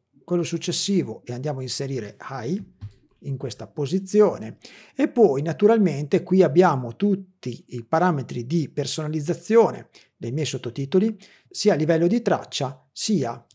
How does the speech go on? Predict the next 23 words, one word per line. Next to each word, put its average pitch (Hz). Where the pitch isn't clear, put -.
a 185
livello 135
di 135
caption, -
quindi 131
di 165
singolo 139
sottotitolo. -
Quindi 123
posso 165
decidere 170
io 127
come 156
andarlo 156
a -
personalizzare 165
per -
font, 165
colore, 160
presenza 131
del 123
background, 147
eccetera. -